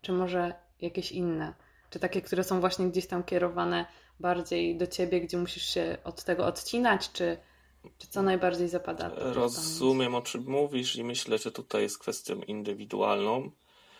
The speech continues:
Speaker 2: W moim
Speaker 1: Mhm.
Speaker 2: przypadku te zgłoszenia, które są najbardziej w mojej pamięci, to te, które dotyczyły moich przyjaciół, moich bliskich,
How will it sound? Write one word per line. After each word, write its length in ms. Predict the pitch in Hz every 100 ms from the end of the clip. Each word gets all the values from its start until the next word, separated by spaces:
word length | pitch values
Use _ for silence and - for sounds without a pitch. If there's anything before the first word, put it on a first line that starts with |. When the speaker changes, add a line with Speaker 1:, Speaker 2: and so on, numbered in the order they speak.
| - _ - 101 98 101
Speaker 2:
W 120 | 104
moim 220 | 113 120
Speaker 1:
Mhm. 80 | 117
Speaker 2:
przypadku 540 | 90 92 107 104 107
te 180 | 101 104
zgłoszenia, 560 | 104 104 - 104 101 98
które 380 | - 101 101 101
są 280 | - 98
najbardziej 540 | 104 101 - 107 98 90
w 80 | -
mojej 240 | 101 104
pamięci, 500 | 101 101 101 104 -
to 120 | -
te, 180 | - -
które 260 | - - 92
dotyczyły 480 | - - - 98 104
moich 220 | 104 -
przyjaciół, 460 | - 107 110 131
moich 300 | 120 104 101
bliskich, 640 | 98 101 - 120 170 196